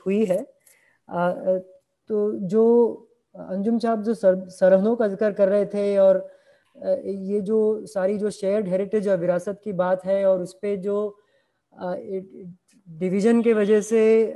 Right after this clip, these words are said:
आम, जो मुश्किलें हैं उसको आगे ले जाने में, ना सिर्फ विरासत को समझने में लेकिन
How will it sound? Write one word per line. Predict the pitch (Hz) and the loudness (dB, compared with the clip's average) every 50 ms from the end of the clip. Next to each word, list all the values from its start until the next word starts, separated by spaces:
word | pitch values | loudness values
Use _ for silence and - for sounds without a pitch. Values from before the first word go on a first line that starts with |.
| - | -10
आम, | - 185 180 180 185 180 180 180 175 180 - _ _ _ _ _ _ _ - 180 | -10 -8 -6 -4 -4 -4 -6 -8 -10 -12 -16 _ _ _ _ _ _ _ -12 -8
जो | 202 202 | -6 -4
मुश्किलें | 196 190 190 180 - - 247 240 240 240 | -4 -4 -6 -6 -2 -2 0 0 0 0
हैं | 202 208 220 233 226 220 | 0 -2 -4 -4 -4 -6
उसको | 208 196 180 _ - 214 | -6 -10 -12 _ -8 -6
आगे | 196 180 160 170 175 214 226 | -6 -6 -6 -4 0 0 0
ले | 220 202 190 | 2 0 -2
जाने | 180 175 170 165 160 160 | 0 -2 -4 -4 -4 -8
में, | 151 147 143 - _ _ _ _ _ - | -10 -10 -14 -16 _ _ _ _ _ -4
ना | 180 190 202 | -2 0 0
सिर्फ | 196 202 254 254 233 - _ _ - - _ - | 2 2 2 0 0 -2 _ _ -20 -20 _ -10
विरासत | 175 180 180 185 185 185 226 214 - | -4 0 0 0 0 0 -4 -6 -6
को | 226 | -8
समझने | 202 - 180 175 180 185 185 214 226 | -6 -6 -4 -2 -2 -2 -2 -2 -2
में | 226 233 247 269 | 0 0 0 0
लेकिन | 254 220 202 - 233 247 311 339 | 0 -2 -2 -2 -2 -2 -2 -4